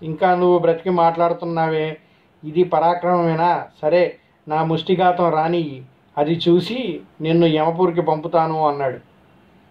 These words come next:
"ఊరిని ఇంకా, ఇంకా నువ్వు బతికే ఉన్నావా?" అన్నాడంట హనుమంతుడు. ఒకసారి వాడు మాట్లాడుతుంటే అను-, రావణుడు కూడా ఏమంటున్నాడు, ఎంత శత్రువు అయినా కూడా మారుతిని మెచ్చుకుంటున్నాడంట.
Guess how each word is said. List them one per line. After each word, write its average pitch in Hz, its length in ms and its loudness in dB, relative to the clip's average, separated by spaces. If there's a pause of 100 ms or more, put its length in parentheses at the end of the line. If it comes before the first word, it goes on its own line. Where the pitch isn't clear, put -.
(800)
"ఊరిని 156 400 -2
ఇంకా, 151 200 -2
ఇంకా 160 340 0
నువ్వు 165 200 0
బతికే 151 200 -2
ఉన్నావా?" 160 420 2
అన్నాడంట 151 560 -2
హనుమంతుడు. 143 420 0
ఒకసారి 147 360 0
వాడు 147 140 2
మాట్లాడుతుంటే 143 800 -2 (380)
అను-, 135 260 -8 (520)
రావణుడు 151 400 0
కూడా 165 280 2
ఏమంటున్నాడు, 170 720 0 (920)
ఎంత 127 220 -4
శత్రువు 175 440 2
అయినా 175 220 2
కూడా 175 280 2
మారుతిని 175 600 -2
మెచ్చుకుంటున్నాడంట. 156 1000 0